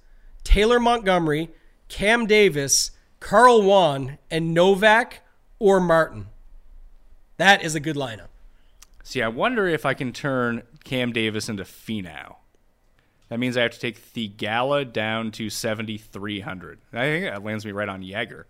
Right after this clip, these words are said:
Speaker 2: It does. So you could go Kim, Burns, Finau, Jager, Juan, Lingmerth.
Speaker 1: Finau,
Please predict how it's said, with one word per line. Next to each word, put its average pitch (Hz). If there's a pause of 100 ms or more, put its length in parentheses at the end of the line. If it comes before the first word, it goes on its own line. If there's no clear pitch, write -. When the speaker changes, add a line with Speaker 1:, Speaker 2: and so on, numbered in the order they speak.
(100)
Speaker 2:
It 101
does. 92 (420)
So 135
you 120
could 123
go 113 (120)
Kim, 143
Burns, 123
Finau, 104 (220)
Jager, 110
Juan, 95
Lingmerth. 95 (680)
Speaker 1:
Finau, 104